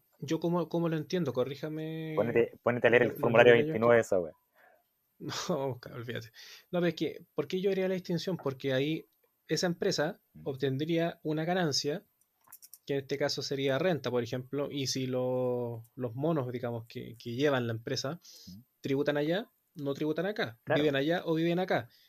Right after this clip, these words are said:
Speaker 1: ¿cachai? Es lo mismo que ocurría con Alexis Sánchez, pues, si el buen tiene casa acá y tiene casa en Italia, ¿dónde paga?
Speaker 2: Yo ahí,
Speaker 1: ¿Cachai, no?
Speaker 2: ahí llamaría a los asesores financieros de Messi,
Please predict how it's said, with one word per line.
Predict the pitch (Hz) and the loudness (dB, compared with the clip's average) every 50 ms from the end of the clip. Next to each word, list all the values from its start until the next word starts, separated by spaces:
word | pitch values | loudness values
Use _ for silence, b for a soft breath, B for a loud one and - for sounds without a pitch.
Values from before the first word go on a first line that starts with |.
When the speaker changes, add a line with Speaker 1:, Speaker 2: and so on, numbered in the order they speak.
| b b b _ | b b b _
Speaker 1:
¿cachai? | - 131 123 - 139 147 156 | -4 -4 0 2 2 2 2
Es | 147 135 | 2 2
lo | 135 | 2
mismo | 147 156 156 | 2 0 0
que | 147 151 | -2 -2
ocurría | 139 143 139 151 151 | -4 -2 0 0 0
con | 151 143 | 2 2
Alexis | 143 143 143 139 - 165 - - | 2 0 0 -2 -2 -4 -4 -2
Sánchez, | 226 196 170 - 123 - | -2 -4 -4 -6 -8 -8
pues, | - 117 120 123 127 | -6 -6 -4 -4 -2
si | 135 | -2
el | 131 | 0
buen | 131 151 151 | 0 0 0
tiene | - - 170 165 160 | 0 0 0 0 2
casa | 156 170 - - 190 | 0 0 0 0 2
acá | 175 160 139 151 180 - _ - - _ _ - - _ _ _ _ _ _ _ _ _ | 2 4 2 2 0 -6 _ -20 -20 _ _ -20 -20 _ _ _ _ _ _ _ _ _
y | - 151 | -6 -2
tiene | 135 147 147 151 147 | 0 0 0 0 2
casa | - 156 - - 165 | 2 0 0 2 0
en | 165 | 0
Italia, | 170 170 185 170 139 139 151 175 - _ _ _ _ _ _ _ _ _ - | 2 2 2 2 4 2 0 -2 -6 _ _ _ _ _ _ _ _ _ -6
¿dónde | 143 156 175 175 185 175 | 0 0 2 2 4 4
paga? | 160 135 117 107 104 - _ _ _ _ - - _ - _ _ _ _ _ _ _ _ _ - _ _ _ _ _ _ _ _ b b b b - | 4 4 2 2 -4 -6 _ _ _ _ -18 -18 _ -18 _ _ _ _ _ _ _ _ _ -20 _ _ _ _ _ _ _ _ b b b b -6
Speaker 2:
Yo | 87 95 - - | -2 -2 -2 2
ahí, | 107 113 | 2 2
Speaker 1:
¿Cachai, | 113 123 175 156 139 | 4 4 4 4 4
no? | - | 4
Speaker 2:
ahí | 101 104 | 4 6
llamaría | 107 113 107 101 101 107 107 | 6 6 4 4 4 8 8
a | 110 | 8
los | 107 98 | 8 6
asesores | 92 - - 104 104 - | 2 -2 -4 -4 -4 -2
financieros | - 98 92 90 - - - 104 104 95 | -2 -4 -4 -4 -4 -4 -2 0 0 2
de | 87 98 | 0 0
Messi, | 95 85 - - - | -2 -2 -10 -12 -18